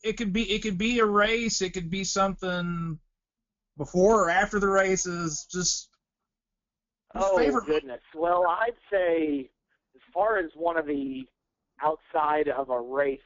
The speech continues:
Speaker 2: moments, I mean, how could you not go back to that legendary foot race around the Jacksonville Speedway between Jeremy Stanridge, uh, Jeff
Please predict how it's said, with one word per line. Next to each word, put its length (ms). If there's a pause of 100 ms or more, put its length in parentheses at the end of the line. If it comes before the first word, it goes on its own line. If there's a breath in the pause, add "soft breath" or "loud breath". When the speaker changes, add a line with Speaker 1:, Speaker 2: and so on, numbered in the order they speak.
Speaker 2:
moments, 560
I 140
mean, 280
how 280
could 160
you 180
not 380 (600)
go 140
back 280 (180)
to 160
that 240
legendary 680 (120)
foot 160
race 340
around 260
the 60
Jacksonville 640
Speedway 500
between 600 (720)
Jeremy 320 (100)
Stanridge, 460 (960)
uh, 200 (160)
Jeff 160